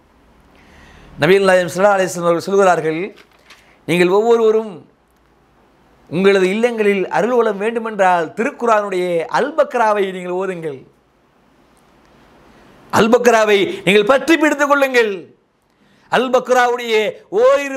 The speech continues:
வசனங்களையாவது உங்களுடைய வீடுகளில் ஓதி வாருங்கள், ஏனென்றால் அது உங்களுக்கு அருள் சேர்க்கும். யாருடைய வீடுகளில் அல் குர்ஆன், அது அல் பக்ராவுடைய வசனங்கள் ஓதப்படவில்லையோ,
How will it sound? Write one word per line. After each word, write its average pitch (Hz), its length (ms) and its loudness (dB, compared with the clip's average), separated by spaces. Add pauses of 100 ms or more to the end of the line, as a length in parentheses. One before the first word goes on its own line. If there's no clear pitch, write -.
வசனங்களையாவது 277 800 -2
உங்களுடைய 262 280 -4
வீடுகளில் 269 380 -2 (160)
ஓதி 285 360 2
வாருங்கள், 254 460 -2 (200)
ஏனென்றால் 254 720 -2 (240)
அது 262 220 -4
உங்களுக்கு 262 320 -4
அருள் 311 360 0
சேர்க்கும். 233 640 -4 (1800)
யாருடைய 269 500 2
வீடுகளில் 254 500 2 (320)
அல் 277 220 -4
குர்ஆன், 254 420 0 (760)
அது 214 240 -2
அல் 294 140 -4
பக்ராவுடைய 277 520 -2
வசனங்கள் 269 420 -6
ஓதப்படவில்லையோ, 262 680 0